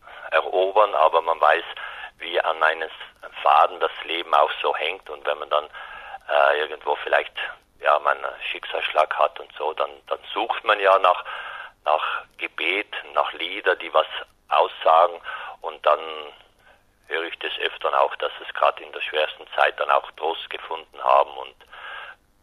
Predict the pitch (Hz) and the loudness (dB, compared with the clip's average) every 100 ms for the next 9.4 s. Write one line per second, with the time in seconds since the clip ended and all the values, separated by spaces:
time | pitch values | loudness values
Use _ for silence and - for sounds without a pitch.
0 | _ _ _ - - - - 76 76 - | _ _ _ -8 -4 -4 -4 -2 -2 -2
1 | 71 78 78 73 76 71 71 71 73 - | -2 -2 -4 -8 -8 -2 0 0 -4 -12
2 | - - 78 - - 85 80 78 76 76 | -16 -4 -2 -2 2 2 2 0 -4 -4
3 | 76 - 76 78 78 76 - - - - | -4 -6 -6 -6 -6 -6 -6 -10 -14 -14
4 | - - - _ - - - 82 82 76 | -14 -18 -20 _ -12 -8 -8 -10 -4 -2
5 | 73 69 73 76 73 71 - 73 78 78 | -2 -2 -6 -6 -14 -16 -16 -14 -10 -10
6 | 78 73 73 - - - - - _ _ | -6 -2 -2 -2 -8 -14 -18 -20 _ _
7 | _ _ - 87 78 85 95 92 87 87 | _ _ -4 0 6 6 4 0 -4 0
8 | 85 82 85 - 87 - 90 87 87 - | 0 -2 -8 2 2 4 4 4 2 -4
9 | 85 87 82 | -2 -2 -6